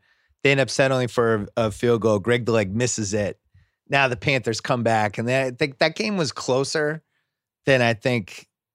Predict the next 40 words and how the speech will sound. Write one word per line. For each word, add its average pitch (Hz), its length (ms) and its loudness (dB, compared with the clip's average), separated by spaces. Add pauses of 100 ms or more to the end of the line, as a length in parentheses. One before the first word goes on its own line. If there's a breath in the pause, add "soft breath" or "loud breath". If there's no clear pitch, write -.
(380)
or 139 300 4
the 147 80 0
game 139 300 0
looked 147 200 0
closer 147 420 0
than 131 140 0
it 113 80 0
actually 113 320 0
was. 101 460 -2 (600)
So - 160 -6
now 160 100 4
I 196 60 4
look 180 200 0
at 120 260 0
this 170 160 0
spot 107 340 2
this 147 220 -2
week. 98 320 -6 (960)
I 165 120 4
still 214 280 0
believe 147 460 0
in 107 80 -2
the 101 120 -2
Rams. 143 440 -2
I 147 100 2
think 220 220 -2
the 170 100 2
Rams 139 420 0
are 120 280 0
one 139 260 -2
of 147 80 -2
the 127 140 0
three 147 220 -2
or 147 60 0
four 139 220 0
best 123 280 0
teams 131 280 -4
in 117 60 -4
the 110 80 0
league. 117 460 -2